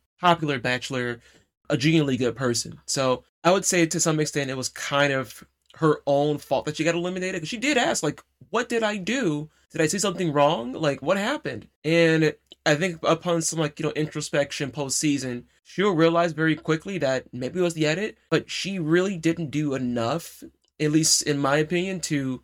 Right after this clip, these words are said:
warrant Joey's love, affection, and attention. It happens to the best of 'em, but Jess, we'll probably see you in paradise.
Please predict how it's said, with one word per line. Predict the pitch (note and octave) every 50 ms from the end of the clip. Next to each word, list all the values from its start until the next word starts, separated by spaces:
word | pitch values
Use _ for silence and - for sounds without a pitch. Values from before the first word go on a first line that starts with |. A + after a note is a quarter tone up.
| _ _ -
warrant | D3+ D3+ D3+ D3 D#3+ F3 F#3+ G3 F3 D#3+ - - C3
Joey's | A#2+ A#2+ D3+ D3 C#3+ C#3+ C#3+ C#3 B2+ - - - - -
love, | B2 B2 B2+ C3 C3 C#3 D3 D3 D3 D3+ D3 C#3 -
affection, | - C#3 B2 - - C#3 C3+ - - - - C3
and | A#2+ A#2
attention. | A#2 A2+ - - C3+ C3+ B2+ - - A#2 A2 - - _ _ _ _ _ _ _ _ _ _
It | - A#2+
happens | C3+ D3 C#3+ D3+ D3 -
to | -
the | C#3+ B2
best | G#2+ C#3+ - - -
of | A2
'em, | A#2+ A#2 B2 D3 -
but | A#2+ A#2 A2 A2+ - _ _ _ _ _ _ _ _
Jess, | - D3 E3+ F#3 - - - - - - _ _ _
we'll | C3 A#2+
probably | B2 C#3 C3+ C3 C#3+ C3
see | - D3
you | C3+ C#3
in | C#3
paradise. | B2 B2+ A2+ A2 A2 G#2+ A2+ - - - -